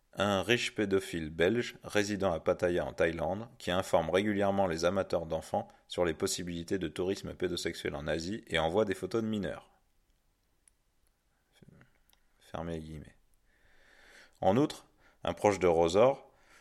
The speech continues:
a déclaré que le pédo se vendait de bien connaître Marc Dutroux. De fait, selon un témoin interrogé en février quatre-vingt-dix-sept dans le cadre de l'affaire Dutroux,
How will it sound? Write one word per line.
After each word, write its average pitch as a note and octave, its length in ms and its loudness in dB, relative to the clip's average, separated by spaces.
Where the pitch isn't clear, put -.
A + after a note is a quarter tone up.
a F#2 100 0
déclaré G#2 420 4
que A#2 100 0
le F#2 80 0
pédo F#2 280 2
se G#2 140 2
vendait G2+ 340 6
de F#2+ 80 -6
bien F2 280 -2
connaître G#2+ 540 0
Marc G#2+ 380 -4
Dutroux. B2+ 380 -6
De D#2 140 -2
fait, C3+ 260 4
selon D#2+ 320 0
un D#2 60 2
témoin F2 340 0
interrogé D#2 480 0
en D2 60 -4
février D2 320 -8
quatre-vingt-dix-sept D#2+ 720 -4
dans D2 120 -8
le C#2 60 -12
cadre D#2 200 -4
de C#2 80 -6
l'affaire - 280 -8
Dutroux, F2 520 -4